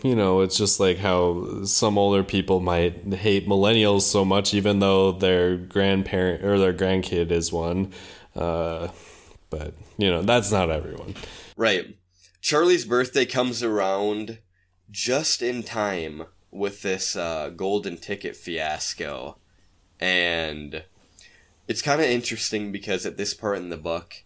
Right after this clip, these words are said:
Speaker 2: he gets his chocolate bar for the year, but, uh, it's still written out to be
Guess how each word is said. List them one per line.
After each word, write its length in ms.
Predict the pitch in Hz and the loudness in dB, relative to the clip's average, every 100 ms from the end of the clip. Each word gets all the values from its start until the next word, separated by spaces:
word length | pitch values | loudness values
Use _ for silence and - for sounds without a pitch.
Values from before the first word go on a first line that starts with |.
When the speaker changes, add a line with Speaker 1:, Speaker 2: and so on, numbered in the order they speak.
| _ _ - | _ _ -12
Speaker 2:
he 60 | 104 | -4
gets 240 | 104 104 | -2 -2
his 160 | 101 - | -6 -6
chocolate 520 | - 92 90 95 - | -4 -4 -6 -10 -8
bar 220 | 82 82 | -6 -6
for 160 | 80 87 | -8 -12
the 140 | 78 | -10
year, 280 | 76 80 78 | -8 -8 -8
but, 400 | 73 80 73 - | -8 -8 -8 -8
uh, 360 | 73 71 67 53 | -6 -6 -6 -8
it's 140 | - | -6
still 320 | - 120 110 | -2 0 0
written 280 | 92 98 87 | 0 -4 -4
out 240 | 87 87 - | -6 -6 -10
to 120 | 87 | -14
be 480 | 76 78 73 71 | -12 -12 -12 -12